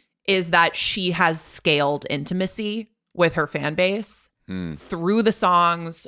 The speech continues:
Speaker 1: through the hyper-specific Easter egging in the liner notes back in the day, through just seeding these, I'm gonna share with you these tiny, gut-wrenching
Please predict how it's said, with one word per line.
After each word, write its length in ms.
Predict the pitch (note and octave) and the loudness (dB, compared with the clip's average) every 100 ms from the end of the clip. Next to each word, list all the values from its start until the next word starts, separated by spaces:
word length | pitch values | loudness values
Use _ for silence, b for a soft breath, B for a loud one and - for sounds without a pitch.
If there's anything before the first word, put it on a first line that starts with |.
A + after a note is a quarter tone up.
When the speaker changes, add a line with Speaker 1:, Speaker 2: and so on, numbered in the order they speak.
| - | -20
Speaker 1:
through 760 | - - F#3+ G#3 G#3+ A3 G#3+ G#3+ b b _ | -14 -8 0 2 2 0 -2 -6 b b _
the 340 | - F3 E3 - _ _ | -2 0 0 -2 _ _
hyper-specific 1400 | - A3 G#3+ A3 G#3 - G#3 - F#3 F#3 F3 E3+ - - _ _ _ _ | 0 2 2 -2 -4 -4 -6 -2 -4 0 -2 -4 -10 -20 _ _ _ _
Easter 420 | G#3 G#3 - G#3+ | -2 -2 -2 2
egging 440 | F#3+ F3+ F#3 F3+ | 2 2 -2 -4
in 200 | F3+ E3 | -4 -4
the 60 | D3 | -4
liner 400 | D3 E3 G3 G3+ | -2 0 0 0
notes 760 | G3 F#3+ F#3+ - - - - - _ _ _ _ | 2 4 2 -2 -10 -10 -10 -14 _ _ _ _
back 260 | - F#3 F3+ | 2 2 2
in 80 | F#3+ | -4
the 80 | |
day, 720 | F3 F3+ E3+ E3+ E3+ E3+ E3 - _ _ _ | -2 2 4 4 2 0 -4 -10 _ _ _
through 300 | - G#3+ G3+ | -12 -4 -2
just 280 | F#3 F3+ - | -2 -6 -8
seeding 560 | - A3 G#3+ G#3 G3 F3+ | -6 -4 0 0 0 -2
these, 400 | F3+ E3+ E3+ D#3 | -2 0 -2 -4
I'm 160 | - F#3 | -2 -2
gonna 140 | G3 | -2
share 340 | F#3+ - G3 F#3+ | -2 -2 0 2
with 180 | F#3 F3 | 0 -2
you 380 | E3 D#3+ D#3 D#3 _ _ _ _ _ _ _ _ | -2 0 -2 -6 _ _ _ _ _ _ _ _
these 240 | F#3+ E3+ | -4 -4
tiny, 880 | - - F#3 G#3+ C4 F3+ E3 F#3 - _ _ _ - | -6 -10 0 2 4 2 0 -2 -8 _ _ _ 0
gut-wrenching 960 | F3 A#3+ A#3 E3 E3+ F3 D#3 D#3 F#3 | 4 6 6 4 4 2 2 2 -2